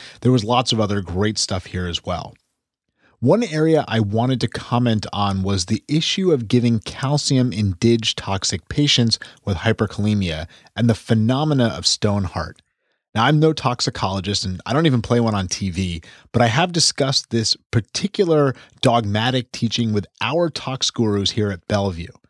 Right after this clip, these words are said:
Now, it wasn't stated in the podcast, and I know this wasn't a podcast dedicated to dig toxicity, but that the presence of a potassium over five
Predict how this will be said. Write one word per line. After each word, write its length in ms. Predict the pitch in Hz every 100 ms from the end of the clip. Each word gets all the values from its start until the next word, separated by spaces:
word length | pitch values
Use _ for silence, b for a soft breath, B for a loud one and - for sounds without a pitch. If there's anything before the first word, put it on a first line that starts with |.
| _ _ _ _ _ _ _ _
Now, 160 | 135 131
it 120 | 135
wasn't 440 | 113 156 196 226
stated 320 | - 175 160
in 60 | 156
the 80 | 156
podcast, 560 | - 113 95 104 117
and 80 | 180
I 20 |
know 140 | 196 196
this 180 | 160 143
wasn't 240 | 151 180
a 100 | 147
podcast 440 | 123 123 131 127
dedicated 500 | - 107 104 117 117
to 80 | 113
dig 280 | 95 135 127
toxicity, 840 | - - 92 - 92 - 92 95 B B B B -
but 60 | 151
that 120 | 165
the 80 | 160
presence 580 | - - 185 214 226 -
of 180 | 139
a 80 | 127
potassium 840 | - - - - 160 170 175 156 -
over 300 | 127 143 135
five 580 | 120 - - 131 113 104